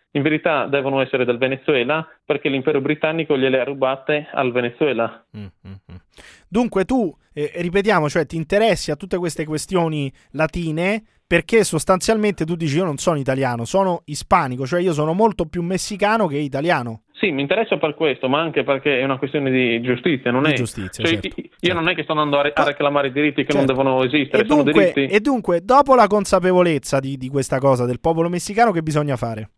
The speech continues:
Speaker 1: Aspetta, <laughs> spiegati meglio.
Speaker 2: Vabbè, è il secondo step, diciamo, no?
Speaker 1: No. Ah, s-, ah, stai parlando di, di step,
Speaker 2: Sì,
Speaker 1: scusa,
Speaker 2: sì,
Speaker 1: scusa.
Speaker 2: perché tu hai detto il primo step è prendere consapevolezza, no?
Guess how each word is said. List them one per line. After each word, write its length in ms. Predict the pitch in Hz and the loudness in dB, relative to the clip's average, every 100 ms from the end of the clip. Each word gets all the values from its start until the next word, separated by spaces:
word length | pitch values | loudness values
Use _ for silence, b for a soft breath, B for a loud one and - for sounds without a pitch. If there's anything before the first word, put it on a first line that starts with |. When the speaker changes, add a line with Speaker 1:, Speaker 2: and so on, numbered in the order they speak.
| _ | _
Speaker 1:
Aspetta, 680 | 143 - 131 127 - 123 117 123 | -8 -2 -2 -2 -6 -4 -4 -6
<laughs> 80 | - | -4
spiegati 360 | 147 135 131 139 131 127 131 | -4 -4 -2 -2 -2 -4 -6
meglio. 240 | 127 - | -4 -4
Speaker 2:
Vabbè, 400 | 185 139 156 214 | -4 -4 0 0
è 40 | 202 | -2
il 80 | 190 | -4
secondo 360 | 220 226 196 | -4 -2 -2
step, 380 | 160 143 113 - | -4 -6 -8 -8
diciamo, 400 | 117 107 101 120 | -10 -10 -10 -8
no? 160 | 185 185 | -8 -4
Speaker 1:
No. 400 | 175 165 160 - _ _ | -2 -2 -4 -10 _ _
Ah, 400 | 175 226 233 156 | -2 0 0 -2
s-, 80 | - | -2
ah, 160 | 190 185 | -2 0
stai 140 | 170 | 0
parlando 280 | 165 170 160 | 0 0 0
di, 300 | 156 160 147 | 0 2 2
di 100 | 143 | 0
step, 280 | 139 170 127 | 0 0 0
Speaker 2:
Sì, 240 | - 165 | -2 0
Speaker 1:
scusa, 220 | 127 127 120 | 0 0 0
Speaker 2:
sì, 60 | |
Speaker 1:
scusa. 140 | - 139 | -2 -2
Speaker 2:
perché 180 | 151 175 | 0 2
tu 80 | |
hai 80 | 196 | 2
detto 180 | 165 151 | 2 0
il 80 | 156 | -2
primo 240 | 208 214 | 0 0
step 380 | 190 214 202 - | 2 4 4 2
è 60 | 151 | 0
prendere 340 | 180 175 170 | 0 2 2
consapevolezza, 800 | 151 147 147 139 135 127 110 147 | 0 -2 -2 -2 -2 -4 -6 -6
no? 180 | 180 | -4